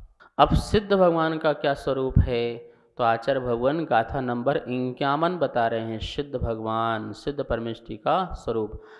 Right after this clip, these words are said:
आइए बोर्ड के माध्यम से सिद्ध भगवान का स्वरूप, जो रूप गाथा जो है, उसका उच्चारण करते हैं और उसके अर्थ को भी समझते हैं। द्रव्य संग्रह गाथा नंबर इक्यावन, उच्चारण करेंगे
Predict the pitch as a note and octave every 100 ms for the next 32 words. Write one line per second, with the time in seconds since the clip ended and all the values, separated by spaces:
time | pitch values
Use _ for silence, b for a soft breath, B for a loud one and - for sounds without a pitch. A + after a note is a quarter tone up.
0 | B - A2+ C3 F3 F3 C3 B2+ B2+ C#3
1 | B2 A#2 A#2 A#2+ A#2+ - E3 - C3+ A#2+
2 | A#2 A2+ A2+ B2+ D3+ - D#3 F#3 - -
3 | - - B2 C3 D3 C#3+ B2+ - A2+ B2+
4 | B2+ A2+ A2+ - C#3 B2+ A2 A2 C3 F3+
5 | - - - A#2+ - A#2+ A2+ A2+ A2+ A#2+
6 | C3 B2+ D3 C#3+ E3 F#3 - B2+ A#2+ -
7 | B2+ A2+ - - A#2 B2 F#3 A#3+ - A#2
8 | G#2+ - - G#2+ G#2+ G#2 - - _ _
9 | _ _ _ _ _ _ _ _ _ _
10 | _ - B2 C#3 E3 E3+ B2 A#2 A#2+ D#3
11 | D3+ A#2 A2+ C#3 C3 A#2 A2+ A#2+ - D3+
12 | C3 C3 D3 C#3 A2 - - - - _
13 | _ _ - B2 - A#2+ B2 A#2+ A#2+ B2
14 | D#3